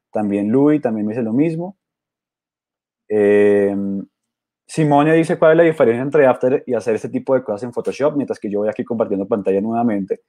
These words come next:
Eh, la diferencia radica en que en los dos se puede hacer y los dos tienen sus propias características para poder trabajar. Sin embargo, Photoshop es mucho más rápido. Es mucho más rápido para el nivel de producción,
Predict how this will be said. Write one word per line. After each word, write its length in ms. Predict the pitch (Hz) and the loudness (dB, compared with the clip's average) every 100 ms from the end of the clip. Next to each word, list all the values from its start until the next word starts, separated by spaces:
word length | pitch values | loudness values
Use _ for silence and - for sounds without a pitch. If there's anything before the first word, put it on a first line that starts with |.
| - - _ _ _ | -20 -20 _ _ _
Eh, 560 | 147 147 147 143 143 147 | 6 8 8 8 6 6
la 140 | 143 | 4
diferencia 760 | 139 135 135 131 143 135 180 208 - _ _ _ _ | 4 4 2 4 2 0 -4 -6 -14 _ _ _ _
radica 640 | 131 123 131 120 151 165 - | 2 4 2 2 2 2 2
en 280 | 143 131 113 | 0 0 -6
que 560 | 131 120 110 107 101 _ _ _ | -6 -4 -2 -4 -8 _ _ _
en 120 | 135 135 | -6 -4
los 120 | 127 | -2
dos 120 | 139 | -2
se 80 | 175 | -2
puede 240 | 160 165 | 0 2
hacer 360 | 165 156 131 131 | 2 0 -2 -2
y 80 | 139 | -2
los 180 | 117 107 | 0 0
dos 140 | 110 | -4
tienen 200 | 127 135 | -4 -6
sus 160 | 139 127 | -10 -8
propias 340 | 104 101 113 | -8 -6 -4
características 720 | 123 117 104 98 92 95 120 | -2 -2 -4 -8 -10 -8 -8
para 240 | - 104 | -6 -8
poder 240 | - 95 90 | -6 -8 -6
trabajar. 460 | 107 110 104 113 - _ _ _ | -2 -2 -2 -6 -8 _ _ _
Sin 140 | - 139 | -2 -2
embargo, 520 | 131 135 135 165 123 | 2 2 4 4 4
Photoshop 540 | 160 156 131 139 131 151 | 0 0 -2 0 -2 -2
es 80 | |
mucho 240 | 151 147 156 | -4 -4 -2
más 140 | 143 | 0
rápido. 340 | 139 110 - _ _ - | 2 0 -2 _ _ -12
Es 120 | 110 | -6
mucho 260 | 123 120 | -6 -4
más 140 | 139 135 | -2 0
rápido 580 | 139 127 139 147 156 - _ | 0 0 2 4 4 0 _
para 320 | 123 113 110 | 0 2 0
el 120 | 110 | 0
nivel 240 | 113 110 107 | -2 -4 -4
de 100 | 127 | -4
producción, 760 | 135 120 98 - 98 95 98 | -4 -4 -6 -6 -4 -4 -10